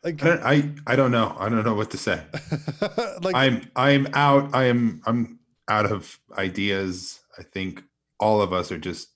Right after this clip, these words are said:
Speaker 2: utterly exhausted,
Speaker 1: Like, our
Speaker 2: mentally, physically.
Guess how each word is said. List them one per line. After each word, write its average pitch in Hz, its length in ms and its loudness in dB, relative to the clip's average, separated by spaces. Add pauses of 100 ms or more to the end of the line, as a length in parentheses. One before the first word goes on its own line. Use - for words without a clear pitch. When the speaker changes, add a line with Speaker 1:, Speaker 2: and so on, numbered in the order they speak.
(1040)
Speaker 2:
utterly 104 560 2
exhausted, 85 640 -6 (220)
Speaker 1:
Like, 226 200 -8
our 104 40 -10
Speaker 2:
mentally, 104 460 0
physically. 101 680 -4